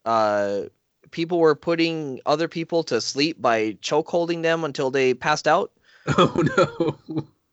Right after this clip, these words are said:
Speaker 1: Um, and just volunteering to do that, I think, would probably be, like, the, the dumbest thing on, on my own free will, 'cause they were like, "Let's do it." And I'm like, "Okay." Like, it wasn't even, like, no one's like, "You need to do this." They were just like, "We're knocking people out." And I'm like,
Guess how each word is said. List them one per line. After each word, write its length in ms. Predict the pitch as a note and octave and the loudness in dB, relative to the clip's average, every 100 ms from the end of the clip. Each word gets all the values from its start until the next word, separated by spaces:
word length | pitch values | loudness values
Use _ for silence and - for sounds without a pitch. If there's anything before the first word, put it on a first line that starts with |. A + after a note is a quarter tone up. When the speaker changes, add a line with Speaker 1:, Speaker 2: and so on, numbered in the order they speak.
| _ _ _ _ - _ | _ _ _ _ -20 _
Speaker 1:
Um, 200 | C3+ C3+ | 2 2
and 140 | C3+ C#3 | 0 -6
just 160 | C#3+ | -6
volunteering 560 | C#3+ D#3 E3+ D#3+ E3+ D#3+ | 2 2 2 -2 -4 -6
to 100 | B2+ | -8
do 200 | B2 C3 | -8 -4
that, 480 | A2+ A2+ G#2 - - | 0 2 0 -4 -10
I 120 | A#2+ A#2 | -6 -6
think, 240 | B2+ A#2 | -8 -12
would 100 | A2+ | -10
probably 360 | B2 A#2 A#2 A#2 | -8 -6 -6 -6
be, 300 | G#2+ G#2+ G2+ | -6 -10 -6
like, 260 | G2+ G2 | -6 -6
the, 200 | - G2 - | -8 -12 -8
the 120 | A2 | -6
dumbest 360 | G#2 G#2+ G#2 - | -4 -2 -4 -6
thing 180 | G#2 | -6
on, 200 | G2 G2 - | -6 -6 -6
on 180 | G2+ | -6
my 140 | G2+ G2 | -4 -4
own 480 | E2+ G2+ G2 G2 - | -2 -2 -4 -10 -14
free 240 | - G2+ F#2+ | -8 -6 -2
will, 260 | G2 F#2+ | 0 0
'cause 180 | F#2+ G#2 | -2 -2
they 80 | A2 | 0
were 120 | G#2 | 2
like, 240 | G2+ G2+ | 0 0
"Let's 240 | C3 D#3 C3 | 0 -2 2
do 180 | D#3+ F#3+ | 4 4
it." 40 | |
And 80 | B2 | 4
I'm 100 | A#2+ | 0
like, 180 | A2+ - | 0 0
"Okay." 640 | - D3 D#3 F#3 G3 B2 A2 | 4 4 4 0 0 2 0
Like, 180 | A#2+ C3+ | -2 -2
it 80 | |
wasn't 220 | C#3 D3 D3 | -2 0 -2
even, 160 | C3+ | -2
like, 180 | A#2+ B2 | -2 -2
no 140 | C#3 C#3 | -2 -2
one's 180 | C3 C3 | 0 0
like, 160 | A2 | -2
"You 160 | B2+ D3 | -2 -2
need 240 | C#3+ C3+ | -2 -4
to 40 | A#2 | -4
do 240 | B2+ C3 | 0 2
this." 240 | G#2 G2+ - | 2 0 0
They 80 | |
were 80 | A2+ | -2
just 200 | A2+ A2+ | -2 -2
like, 180 | A#2+ A2+ | -2 0
"We're 160 | F#3+ G3 | -2 -2
knocking 420 | C3+ D3 E3+ E3+ | -2 0 0 -4
people 300 | F#3 F3 E3 | -8 -4 2
out." 100 | F#3+ | 2
And 80 | C#3+ | 2
I'm 60 | C#3+ | 0
like, 220 | C3+ | -2